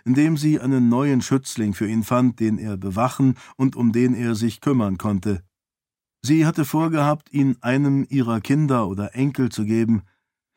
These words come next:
doch dass es dergleichen je geben würde, schien zunehmend unwahrscheinlich. „Ein Seon“,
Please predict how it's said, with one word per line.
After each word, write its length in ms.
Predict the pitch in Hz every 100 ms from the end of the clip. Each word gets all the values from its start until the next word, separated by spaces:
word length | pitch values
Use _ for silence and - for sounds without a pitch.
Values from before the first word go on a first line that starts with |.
| _
doch 160 | - 131
dass 180 | 165 -
es 180 | 160 -
dergleichen 800 | 143 147 131 131 143 - 139
je 320 | 110 120 139 135
geben 460 | 117 160 139 107
würde, 480 | 110 120 123 120 113
schien 320 | - 127 120
zunehmend 720 | - 156 143 127 127 127 113
unwahrscheinlich. 960 | 147 143 104 101 92 110 104 104 101 - _ _ _ _ _ _ _ _ _ _
„Ein 280 | 165 190 185
Seon“, 720 | 139 165 175 160 147 147 147